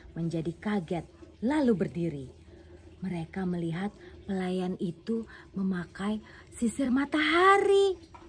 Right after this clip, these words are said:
Sisir itu hanya dimiliki oleh Putri Pandan Berduri. Oh, wow!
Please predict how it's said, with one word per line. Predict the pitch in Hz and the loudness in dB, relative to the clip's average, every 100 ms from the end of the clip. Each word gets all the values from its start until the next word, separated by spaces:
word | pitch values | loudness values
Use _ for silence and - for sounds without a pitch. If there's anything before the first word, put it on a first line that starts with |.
| - - - - - - | -20 -20 -20 -20 -20 -20
Sisir | - 349 339 370 359 | -2 0 2 2 0
itu | - 523 554 - - 151 165 269 - - | 2 2 2 -2 -10 -6 -4 -6 -10 -12
hanya | - 262 220 175 165 202 269 | -4 0 2 2 0 -2 0
dimiliki | 220 208 190 175 165 - 220 269 - | 4 4 4 0 -2 -4 -6 -4 -4
oleh | 170 160 151 160 262 - - - - | -4 -2 -4 -2 -4 -6 -16 -20 -18
Putri | 170 185 - 190 226 311 349 | -12 -12 -8 -2 2 2 0
Pandan | - 165 156 156 220 262 | -4 -4 -4 -2 0 0
Berduri. | 254 269 247 403 453 440 453 508 453 - - - - - - - - - | 0 4 8 8 8 6 6 6 6 0 -10 -20 -20 -18 -18 -16 -14 -6
Oh, | 370 453 480 480 466 339 | -6 -6 -4 0 4 4
wow! | 330 440 508 554 539 554 571 571 554 554 554 554 554 554 453 | 4 2 2 4 4 4 4 4 4 4 2 0 0 -2 -4